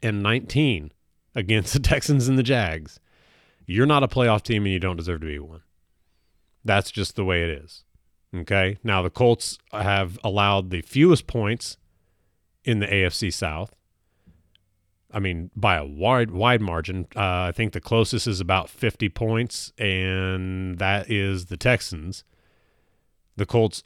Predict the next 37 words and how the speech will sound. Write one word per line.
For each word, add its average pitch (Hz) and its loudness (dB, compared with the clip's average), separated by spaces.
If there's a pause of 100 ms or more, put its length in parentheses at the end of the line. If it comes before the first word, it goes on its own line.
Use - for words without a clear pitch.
also 113 2 (580)
are 92 0
second 113 0 (180)
in 101 0
points 101 -2
for, 95 2 (160)
next 104 0
to - -6
the 95 0
Titans. 82 -2
So 95 0
the 92 -2
Colts 135 2
have 120 2 (560)
a 110 2
more 113 2
well-rounded 104 0
team 101 -2 (1120)
than 107 0
the 104 2
other 95 0
two 98 -2
teams 92 -4
that 92 -16
they're 95 -4
going 87 -4
to 87 -6
be 85 -8
playing 101 -4
in 85 -8
the 85 -10
Texans 87 -10
and 87 -8
the 85 -8
Jaguars 90 -6
coming 90 -6
up, 85 -8